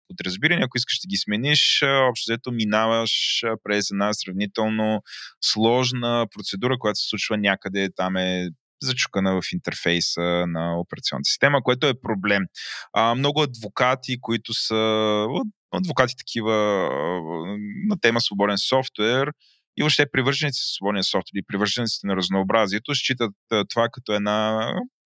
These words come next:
нечестна практика, при която Microsoft, а, един вид цементира и задължава потребителите да ползват, а, техните браузъри. А, и програми, които идват с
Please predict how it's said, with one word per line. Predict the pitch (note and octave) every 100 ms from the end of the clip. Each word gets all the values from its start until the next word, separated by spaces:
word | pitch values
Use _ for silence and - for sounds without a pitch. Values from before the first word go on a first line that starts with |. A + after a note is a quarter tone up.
| _
нечестна | C4+ F#3 - C#3 C#3+ B2
практика, | A#2+ - - A#2+ B2+
при | A#2
която | B2 A2+ G#2+
Microsoft, | A#2+ G#2+ G2 - B2+ C3+ C3 _ -
а, |
един | B2+ B2 A#2 G#2+
вид | G#2 B2+
цементира | - G2+ G2 G2+ G#2+ G2 A#2 - - -
и | A3
задължава | A3 G#3 A2+ A#2
потребителите | - G#2+ G2+ G#2 A2+ A#2
да | G2+ G#2 A2 -
ползват, | G2 G2 G#2 G2 -
а, | G#2 G#2 G2+
техните | F#2+ F2 G2+ - G#2 G2+
браузъри. | F2 D#3 E3+ - _ _ _ _ _ _ _ _ _ - - - _ _
А, | - F#2 G2 G2+ G#2
и | A#2+ C3 B2+ - - _
програми, | G2+ F#2 F#2 F2+ G#2
които | - F#2 -
идват | E2+ F#2 F#2+
с | -